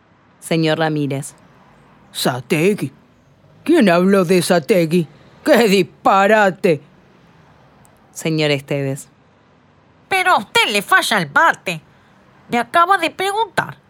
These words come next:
Speaker 3: qué puede tomar para ir a ver a Sategui.
Speaker 1: Se pone el índice sobre la sien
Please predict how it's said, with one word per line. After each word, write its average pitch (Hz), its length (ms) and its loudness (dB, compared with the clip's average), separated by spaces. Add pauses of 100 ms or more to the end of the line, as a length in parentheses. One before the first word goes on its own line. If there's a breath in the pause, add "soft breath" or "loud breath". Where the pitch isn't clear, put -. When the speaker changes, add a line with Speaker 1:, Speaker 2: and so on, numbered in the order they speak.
(160)
Speaker 3:
qué 233 160 -2
puede 285 420 0
tomar 285 360 0
para 160 280 -2
ir 185 160 -2
a 185 80 0
ver 233 200 0
a 165 120 -2
Sategui. 151 800 -4 (1160)
Speaker 1:
Se - 200 -4
pone 202 240 0
el 180 100 0
índice 208 420 0
sobre 151 300 -2
la 151 160 -2
sien 196 420 -2